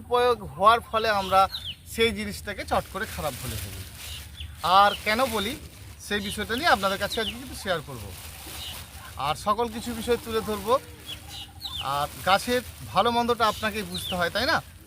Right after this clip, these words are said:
আর সেই সকল বিষয় আপনি কিন্তু সঠিকভাবে বুঝে নেবেন এবং,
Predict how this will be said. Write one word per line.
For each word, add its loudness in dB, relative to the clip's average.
আর 4
সেই 0
সকল 0
বিষয় 0
আপনি -4
কিন্তু -6
সঠিকভাবে -2
বুঝে -8
নেবেন -8
এবং, 2